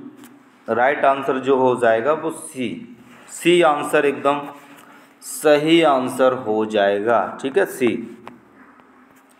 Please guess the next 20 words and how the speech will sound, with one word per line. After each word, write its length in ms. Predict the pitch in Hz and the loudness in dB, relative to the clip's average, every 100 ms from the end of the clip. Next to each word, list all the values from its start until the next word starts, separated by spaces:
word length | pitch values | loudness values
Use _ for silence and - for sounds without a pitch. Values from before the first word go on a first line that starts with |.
| - - - 110 | -20 -20 -10 -2
आगे 240 | 107 117 | 0 0
चलते 340 | 113 110 110 117 | -2 -4 -4 -6
हैं। 400 | 120 120 - - - - - - - | -6 -12 -18 -20 -20 -20 -20 -12 2
सुश्री 640 | 190 190 - 139 143 151 | 2 2 0 2 2 0
कार्यालय 580 | 147 139 135 139 151 147 | 2 2 4 2 2 0
में 400 | 131 135 139 131 | 0 -4 -6 -2
कौन 280 | 151 175 185 | 2 2 0
सा 180 | 175 | 0
उपकरण 640 | 160 151 - - 131 135 117 | 0 -2 -4 0 2 2 0
डेटा 320 | 127 127 139 | 0 2 2
व्यवस्थित 580 | 120 120 123 120 131 127 | 2 -2 -2 -4 -6 -2
करने 320 | 120 117 127 | -2 0 -2
और 200 | 127 131 | 0 -2
सूची 480 | 120 - 139 135 175 | -2 -6 -10 -8 -4
बनाने 440 | 147 131 123 123 120 | 0 2 2 0 -4
के 240 | 123 113 | -2 -2
लिए 280 | 107 110 113 | -2 -4 -4
सबसे 460 | 117 127 - 147 | -2 -2 -2 -4
अच्छा 400 | 127 120 - 107 | -2 -4 -4 -2
है? 180 | 92 80 | 0 -4